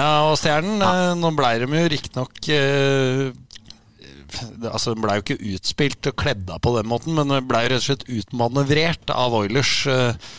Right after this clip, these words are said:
Speaker 1: som leverer en perfekt bortematch i Stjernehallen her, taper fem null,
Speaker 2: Mm.
Speaker 1: men så reiser de seg igjen og, og er tilbake på toppen av tabellen.
Speaker 2: Slo tilbake med to seire på rappen der, og var jo mye, mye bedre enn Storhamar i den siste, som,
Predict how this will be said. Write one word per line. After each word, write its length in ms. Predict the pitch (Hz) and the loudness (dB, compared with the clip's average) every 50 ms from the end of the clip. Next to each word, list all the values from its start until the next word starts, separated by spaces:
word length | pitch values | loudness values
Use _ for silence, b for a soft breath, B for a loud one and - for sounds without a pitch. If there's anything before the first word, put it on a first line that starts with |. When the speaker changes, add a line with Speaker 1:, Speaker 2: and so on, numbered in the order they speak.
| B B | B B
Speaker 1:
som 160 | - - 135 | -4 -2 0
leverer 240 | 131 120 107 104 104 117 | 0 2 0 0 0 -2
en 40 | 113 - | 0 0
perfekt 640 | - 127 127 - - - - - - - - - - | 0 0 0 -2 -6 -8 -8 -8 -10 -12 -14 -12 -8
bortematch 520 | - 127 117 - - 104 101 104 - - - | -6 -6 -4 -4 -4 -6 -6 -4 -2 0 0
i 60 | 127 117 | 0 0
Stjernehallen 480 | - 127 110 104 98 92 92 107 123 | 0 0 0 0 -2 -4 -4 -2 0
her, 80 | 147 160 | 0 0
taper 300 | - - 127 - - 135 | 2 0 -2 0 -2 -4
fem 240 | - - 117 120 120 | -2 -2 -2 -2 -2
null, 220 | 123 147 196 240 202 - - - | -2 -2 -2 -2 -4 -10 -2 2
Speaker 2:
Mm. 340 | 185 175 156 147 151 208 226 | 4 4 6 4 4 2 0
Speaker 1:
men 120 | - 143 | -2 -2
så 180 | 147 - 170 165 165 165 165 165 165 | 0 2 2 4 4 4 2 2 2
reiser 320 | 156 139 113 - - 110 | 2 2 2 0 -2 -4
de 80 | 98 87 87 | -6 -6 -4
seg 260 | - 127 117 120 127 | -2 0 2 2 2
igjen 220 | 131 135 139 147 143 | 2 2 0 0 0
og, 400 | 139 135 135 135 131 131 131 139 139 147 - - | 0 2 2 0 0 -4 -6 -8 -12 -14 -16 -4
og 80 | - 147 147 117 | 0 2 2 2
er 40 | 110 | 2
tilbake 340 | - 156 139 107 101 - - | 0 0 0 0 -2 0 -2
på 80 | - 139 | -2 0
toppen 380 | - 120 98 - - 117 117 113 | 0 -2 -4 -2 -4 -4 0 0
av 240 | 113 113 110 110 | 0 2 2 0
tabellen. 340 | 104 - 110 107 95 87 - - - _ _ _ _ _ | 0 0 -2 -2 -2 -4 -8 -16 -18 _ _ _ _ _
Speaker 2:
Slo 220 | - - - 139 | -6 -2 -2 -2
tilbake 420 | - - 160 139 127 120 - - 151 | 0 0 0 0 0 0 0 -2 0
med 280 | 156 156 156 156 156 147 - | 0 0 2 0 0 0 0
to 100 | - 135 | 0 0
seire 320 | 131 - 135 120 117 123 | 0 2 2 2 4 2
på 140 | 131 - 147 | 2 2 0
rappen 300 | 135 117 - - 135 139 | 0 0 0 -2 0 0
der, 200 | 147 156 160 156 156 | 2 2 2 2 2
og 500 | 147 147 143 139 139 135 135 131 131 131 | 4 4 4 4 4 4 4 4 2 2
var 160 | 123 120 120 120 | 4 4 4 4
jo 180 | 123 123 127 123 | 4 4 2 2
mye, 440 | 127 127 127 131 127 117 107 110 113 117 | 2 2 4 4 4 4 4 4 4 4
mye 100 | 113 107 | 2 4
bedre 280 | 104 101 101 104 110 113 | 4 2 2 2 2 2
enn 80 | 113 | 0
Storhamar 460 | 107 - 107 104 98 98 104 113 117 120 | 2 2 2 2 2 2 2 0 2 2
i 80 | 113 | 2
den 140 | 113 113 113 | 2 0 0
siste, 420 | 113 117 104 - - - - 156 170 165 | 0 0 -2 -2 -4 -2 0 0 0 0
som, 260 | - - 147 139 139 | 2 0 2 2 4